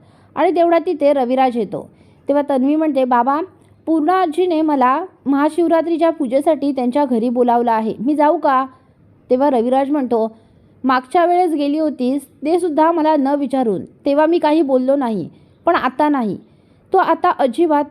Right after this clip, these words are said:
त्या सुभेदारांच्या घरात जायचं नाहीस. त्यांनी माझा दोनदा विश्वासघात केला आहे, दोनदा त्यांनी मला तोंडावर पाडलं, दोनदा त्यांनी मला रडवलं आहे,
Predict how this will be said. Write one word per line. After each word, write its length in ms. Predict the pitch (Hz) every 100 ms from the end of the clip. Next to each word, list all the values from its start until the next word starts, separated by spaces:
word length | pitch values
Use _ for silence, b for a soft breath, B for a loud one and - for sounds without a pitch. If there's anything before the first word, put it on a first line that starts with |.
| -
त्या 220 | 302 285
सुभेदारांच्या 680 | 302 254 247 285 302 285 320
घरात 260 | 254 247 262
जायचं 400 | 247 220 214 247
नाहीस. 400 | 220 143 - - b b b -
त्यांनी 260 | 269 294
माझा 300 | 381 339 320
दोनदा 440 | 320 254 262 285 330
विश्वासघात 560 | 294 269 311 311 302
केला 320 | 302 - 285 269
आहे, 260 | 262 254
दोनदा 400 | 214 269 277 339
त्यांनी 300 | 370 381 381
मला 260 | 370 339 320
तोंडावर 540 | 320 277 262 285 302
पाडलं, 360 | 311 311 277 269
दोनदा 380 | 240 247 240 277
त्यांनी 280 | 294 302 302
मला 240 | 294 294
रडवलं 400 | 269 240 262 262
आहे, 300 | 247 247 160